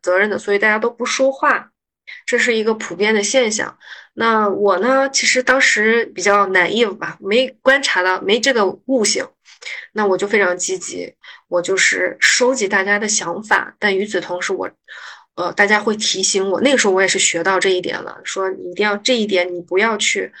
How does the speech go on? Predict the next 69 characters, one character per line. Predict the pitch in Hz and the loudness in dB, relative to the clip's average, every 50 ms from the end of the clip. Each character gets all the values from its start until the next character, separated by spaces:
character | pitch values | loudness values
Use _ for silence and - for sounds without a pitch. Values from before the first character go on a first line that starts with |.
| - - - - - - _ | -18 -18 -18 -18 -20 -18 _
呃， | - 180 175 170 | -8 -8 -6 -4
强 | - - 196 175 170 | -4 -4 -4 -4 -4
调。 | 180 214 202 180 - - | -2 -2 -2 -2 -2 -4
然 | 185 202 | -2 0
后 | 220 208 202 | 2 2 2
与 | 196 220 | 0 -2
此 | 214 - 190 | -2 -4 -4
同 | 190 180 185 | -4 -4 -4
时， | - | -2
因 | 214 240 | 0 0
为 | 247 | 2
它 | - - 240 | 2 2 2
这 | 247 277 | 2 2
个 | 247 214 | 2 2
产 | - - 185 180 196 | 0 -2 -2 -4 -4
品 | 196 180 175 | -6 -6 -4
呢， | 175 180 | -4 -4
它 | 175 - 190 | -4 -2 -2
是 | 190 - 190 | -2 0 0
一 | 185 | -2
个 | 185 180 | -2 -4
比 | - - | -4 -4
较 | - 180 175 | -4 -4 -4
特 | 180 - 190 185 | -4 -6 -6 -4
殊 | - - 202 190 | -4 -4 -4 -4
的， | 180 - | -4 -4
它 | - 190 | -6 -6
不 | - - | -6 -6
仅 | 180 - 190 202 | -4 -2 -2 -2
仅 | 196 180 170 | -2 0 0
是 | - - 180 | -2 -2 -2
一 | 180 175 | -4 -4
个 | 175 185 180 - - - - - - - | -4 -4 -4 -6 -8 -12 -14 -14 -8 -6
临 | 180 180 | -4 -4
床 | 190 190 196 185 | -2 -2 -2 -4
处 | 185 - - | -4 -6 -8
方 | - - 180 180 175 | -6 -6 -4 -4 -2
药， | 190 180 - | -4 -4 -4
它 | - - 196 | -4 -4 -2
也 | 202 185 | -2 -2
可 | 196 - - 165 | -4 -6 -8 -6
以， | 175 180 180 170 - - - - - _ _ _ | -4 -4 -6 -6 -8 -14 -18 -18 -18 _ _ _
它 | - 202 | -4 -2
是 | 196 - | 0 0
一 | 208 | 0
个 | 202 | -2
偏 | 202 202 - 208 | -4 -4 -4 -2
O | 202 208 220 | 0 0 -2
T | 214 214 220 | -2 -2 -4
C | 214 - 233 226 | -4 -2 0 0
的 | 214 185 | 0 2
药， | 175 190 190 185 | 2 0 0 0
你 | 185 185 | 0 -2
也 | 185 | -2
可 | 190 - | -4 -6
以 | 190 | -4
在 | - 185 185 | 0 0 0
院 | 190 208 214 196 190 | 2 2 2 2 2
外 | 220 214 202 | 2 2 2
卖。 | 190 202 233 226 - - - - - - - - | 2 2 2 2 0 0 -4 -10 -14 -14 -12 -6
所 | - 220 220 | 0 2 2
以 | |
我 | 226 214 202 208 | 4 4 2 2
也 | 196 170 | 2 0
做 | - 214 202 | 0 0 0
了 | 190 180 | 0 0
很 | - - 170 | -2 -6 -6
多 | 160 180 185 | -4 -2 0
的， | 180 180 170 165 160 | 0 2 0 0 -2